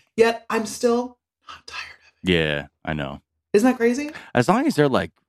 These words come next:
Speaker 2: "We're, we're doing it reverse doggy, just I'm breaking his shit,"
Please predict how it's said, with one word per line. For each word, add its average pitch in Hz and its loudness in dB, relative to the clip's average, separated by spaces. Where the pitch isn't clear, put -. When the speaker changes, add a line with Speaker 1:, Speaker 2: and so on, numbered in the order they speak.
Speaker 2:
"We're, - 0
we're - 2
doing 156 0
it 143 -2
reverse 123 -2
doggy, 113 0
just 110 -2
I'm 104 4
breaking 110 0
his 110 0
shit," 113 2